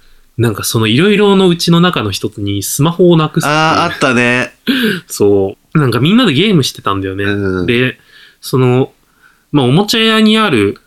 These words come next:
Speaker 1: あの、筐体
Speaker 2: そうそうそう。
Speaker 1: で、
Speaker 2: ゲーセンにあるようなゲ-、
Speaker 1: そうそうそうそう。
Speaker 2: ゲームね。
Speaker 1: それでなんかやってたんだけど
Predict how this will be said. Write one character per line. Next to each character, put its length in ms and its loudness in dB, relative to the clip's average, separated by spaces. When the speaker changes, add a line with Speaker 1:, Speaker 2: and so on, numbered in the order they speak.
Speaker 1:
あ 160 -4
の、 320 -4
筐 220 2
体 360 -4
Speaker 2:
そ 200 -4
う 40 -2
そ 120 0
う 140 0
そ 60 -10
う。 40 -16
Speaker 1:
で、 60 -20
Speaker 2:
ゲ 160 0
ー 40 0
セ 180 -2
ン 160 -6
に 140 -2
あ 80 -4
る 100 0
よ 120 -2
う 20 -8
な 120 -14
ゲ-、 240 -14
Speaker 1:
そ 200 -4
う 40 -2
そ 160 -4
う 40 -4
そ 160 -4
う 40 -2
そ 160 -4
う。 20 2
Speaker 2:
ゲ 100 -2
ー 40 -10
ム 100 -14
ね。 200 -10
Speaker 1:
そ 140 -4
れ 80 0
で 140 -2
な 120 -2
ん 80 -2
か 340 -4
や 140 -4
っ 40 -20
て 140 -4
た 140 -4
ん 40 -6
だ 100 -6
け 100 -6
ど 380 2